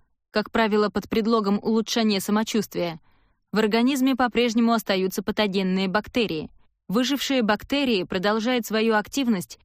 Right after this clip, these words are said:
и могут приобрести устойчивость по отношению к этому антибиотику, объясняет руководитель исследовательских работ в области микрофлоры Калифорнийского университета в Сан-Диего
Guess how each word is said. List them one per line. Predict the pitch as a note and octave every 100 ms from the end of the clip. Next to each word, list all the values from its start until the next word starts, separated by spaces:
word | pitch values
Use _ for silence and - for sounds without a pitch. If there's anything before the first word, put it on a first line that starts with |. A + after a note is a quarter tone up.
| _ -
и | G#3+
могут | A#3+ C#4 C#4
приобрести | - A#3+ G#3+ A#3 - C4+
устойчивость | C4 - B3+ A#3+ B3+ B3
по | -
отношению | A3+ A3+ A3 A#3+ A#3 B3
к | A#3
этому | G3+ G3 G#3
антибиотику, | A3 A#3 A#3 C#4 F#3+ E3 - - - _ _ _ -
объясняет | F#3+ G3 G3+ G#3+ F#3+ F#3
руководитель | F3+ F3+ F#3 F3 - F#3 -
исследовательских | E3+ - G3+ F3 E3+ - E3+ - -
работ | F#3 E3+ F#3
в | E3+
области | F3+ F3 E3+ -
микрофлоры | F3+ F3+ F3+ G3 F#3 F3
Калифорнийского | F3+ F3+ F3+ F#3 F3+ - E3+ F3
университета | F#3+ F3+ E3+ E3 E3+ - F#3 E3
в | -
Сан-Диего | - F3+ E3+ F3 F3 G#3+ A3